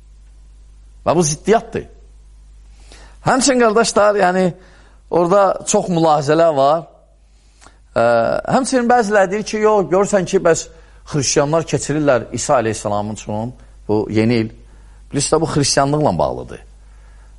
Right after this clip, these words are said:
Hə, e, keçirirlər, onların arasında da ixtilaf var. Bəziləri bir neçə həftə qabaq eləyir, bəziləri bir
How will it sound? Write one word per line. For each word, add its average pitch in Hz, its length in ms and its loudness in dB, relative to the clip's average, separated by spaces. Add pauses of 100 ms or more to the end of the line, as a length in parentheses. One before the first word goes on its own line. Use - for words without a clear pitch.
(120)
Hə, 101 120 2 (720)
e, 90 180 -10
keçirirlər, 180 600 2
onların 175 240 4
arasında 185 340 0
da 160 60 2
ixtilaf 131 420 -4
var. 71 140 -4 (420)
Bəziləri 147 560 2
bir 143 140 -4
neçə 135 260 -4 (220)
həftə 110 180 -4
qabaq 107 320 0
eləyir, 98 240 -2
bəziləri 117 400 0
bir 117 140 -6